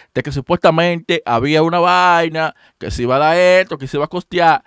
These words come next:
viene Lápiz y hace una página, básicamente ya ahí él está, ah, cuando eso estaba la página losfoquesmusic punto net en Caramá, pegá hasta el tuétano, pegá pero fea, en ese enti-, en ese entonces.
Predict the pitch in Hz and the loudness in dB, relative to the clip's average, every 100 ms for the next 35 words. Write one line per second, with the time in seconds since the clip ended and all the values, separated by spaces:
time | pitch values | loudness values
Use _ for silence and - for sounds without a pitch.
0 | _ _ _ 95 123 156 208 208 196 190 | _ _ _ -8 -4 -2 0 4 6 6
1 | - 139 147 - - _ _ _ _ _ | 4 -2 -4 -8 -12 _ _ _ _ _
2 | - 127 139 170 180 - 175 143 139 143 | -2 0 0 0 -2 2 4 4 0 -4
3 | 214 _ _ _ 113 127 156 165 160 214 | -10 _ _ _ -6 -4 -4 -6 -6 -4
4 | 196 151 151 156 - 123 143 - 151 160 | 0 2 2 0 -4 -6 -6 0 4 4
5 | - _ - 131 - 143 156 185 156 151 | 2 _ -10 -10 -10 -8 -6 -6 -6 -8
6 | - 151 170 156 160 180 180 165 - 170 | -6 -4 -2 -4 -6 -8 -8 -8 -8 -10
7 | - 180 165 147 190 170 - 175 170 151 | -8 -8 -8 -8 -4 -4 -6 -8 -6 -6
8 | 165 208 _ _ - _ - 143 135 147 | -6 -10 _ _ -20 _ -10 -10 -6 -2
9 | 147 - 151 208 - 151 147 202 180 - | 0 0 0 0 2 2 4 2 2 -6
10 | _ _ _ _ 139 143 139 127 - 156 | _ _ _ _ -4 -4 -4 -8 -6 -2
11 | 170 160 135 120 104 87 _ _ _ 160 | 0 0 -2 -4 -6 -12 _ _ _ -2
12 | 139 151 180 185 165 131 143 135 107 80 | 0 2 2 0 -2 -4 -4 -4 -4 -10
13 | _ _ _ _ _ _ - 127 - 151 | _ _ _ _ _ _ -4 -4 -4 -8
14 | - 127 123 - 123 143 131 117 107 98 | -10 -8 -8 -10 -12 -10 -12 -10 -10 -10
15 | - | -16